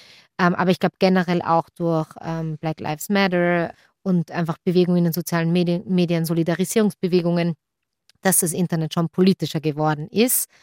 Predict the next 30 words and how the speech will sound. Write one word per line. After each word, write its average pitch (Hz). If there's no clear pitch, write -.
Ja, 190
und 156
die 175
Entwicklung, 160
die 160
mir 160
natürlich 160
Angst 180
macht, 170
ist 170
der 185
Diskurs. 180
Also 165
g-, -
wie 180
sprechen 180
wir 175
miteinander? 170
Auf -
wessen 170
Kosten 185
diskutieren 180
wir? 170
Das 165
ist 156
das, 151
was 160
mir 160
Sorgen 160
macht. 151